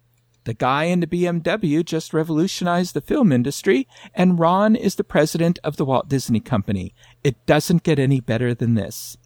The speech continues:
During the course of the meeting, many ideas were discussed, including the creation of a new land adjacent to Tomorrowland that would include up to seven attractions based on George Lucas's films. Enthusiasm was high,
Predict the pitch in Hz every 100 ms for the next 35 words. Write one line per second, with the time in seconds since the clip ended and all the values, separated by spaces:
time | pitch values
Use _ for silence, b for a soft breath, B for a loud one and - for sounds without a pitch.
0 | _ _ _ _ _ _ _ _ _ _
1 | _ 156 170 220 233 220 202 - 233 233
2 | 165 160 185 160 160 156 151 147 143 -
3 | 131 139 - 127 95 - - 147 143 -
4 | 233 277 160 151 185 156 - 139 147 -
5 | 180 - 160 160 190 214 185 185 107 -
6 | 127 - - 143 - 208 220 b b -
7 | - 208 185 180 156 104 90 117 - B
8 | B 143 123 147 233 226 - 190 196 -
9 | - - - - 180 170 202 196 190 -
10 | 180 - - 104 - 135 143 - 143 131
11 | 139 131 - 131 - 139 147 - - 131
12 | 92 - - - B B B B B B
13 | 160 156 - 269 285 247 226 214 220 202
14 | 185 - 185 147 101 107